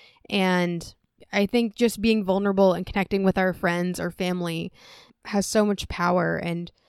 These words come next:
it, it really will just leave you to feel a lot better and less isolated and less sad because, you know, maybe you have a friend that is going through the same thing you're going through, and, you know, there's a lot of comfort in that for sure.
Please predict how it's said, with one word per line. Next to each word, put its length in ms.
it, 260
it 80
really 220
will 120
just 200
leave 220
you 240
to 600
feel 500
a 100
lot 260
better 500
and 280
less 240
isolated 580
and 160
less 180
sad 380
because, 560
you 100
know, 120
maybe 260
you 160
have 160
a 80
friend 320
that 260
is 140
going 220
through 100
the 100
same 220
thing 160
you're 140
going 320
through, 320
and, 340
you 160
know, 180
there's 220
a 60
lot 100
of 40
comfort 380
in 140
that 260
for 140
sure. 480